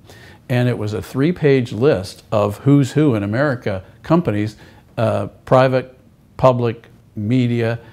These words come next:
education, intelligence, government, you name it. They were all there. N P R, uh, the Washington Post, the New York Times,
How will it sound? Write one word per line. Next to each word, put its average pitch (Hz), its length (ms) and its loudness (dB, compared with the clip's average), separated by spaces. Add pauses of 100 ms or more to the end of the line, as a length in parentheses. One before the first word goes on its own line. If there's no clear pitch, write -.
(160)
education, 113 880 -2 (460)
intelligence, 120 880 0 (360)
government, 120 600 0 (300)
you 139 180 2
name 139 300 0
it. 87 140 -12
They 127 100 2
were 117 180 2
all 143 300 6
there. 107 320 -6 (400)
N 131 240 -4
P 135 240 0
R, 123 480 0 (380)
uh, 110 420 0
the 110 160 -6
Washington 120 540 0
Post, 147 580 0
the 110 80 -10
New 104 140 -4
York 98 260 -4
Times, 156 460 2